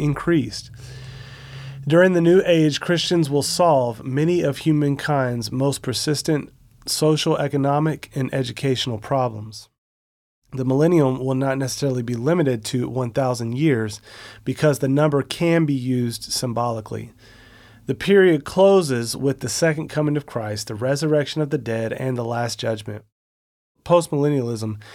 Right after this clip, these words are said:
is often dismissed by premillennialists as a Christian version of the secular idea of progress, but it was actually formulated by Puritan theologians in the seventeenth century, long before the ideas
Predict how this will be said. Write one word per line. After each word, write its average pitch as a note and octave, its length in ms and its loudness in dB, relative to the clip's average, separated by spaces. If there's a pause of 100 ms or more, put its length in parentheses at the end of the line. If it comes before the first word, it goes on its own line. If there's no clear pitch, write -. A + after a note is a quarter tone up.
(460)
is C#3 180 -2
often D#3+ 400 4
dismissed C#3+ 460 2
by C3 120 2
premillennialists A#2 960 -2
as B2+ 200 0
a C3 120 -4
Christian D#3 500 0
version C3+ 420 2
of B2 400 -4
the B2+ 160 -4
secular D3+ 600 -2
idea A#2+ 320 -4
of G#2+ 120 -10
progress, A#2+ 640 -4 (640)
but F3 420 8
it D3 100 0
was C3 200 -2
actually D#3+ 340 2
formulated C3 600 0
by A#2 140 -2
Puritan C#3 580 0
theologians A#2+ 720 0
in B2 120 -4
the A2+ 60 -6
seventeenth C3 580 -4
century, A#2+ 420 -4
long D3 340 4
before C3 280 -4
the A#2+ 160 -6
ideas A2+ 560 -4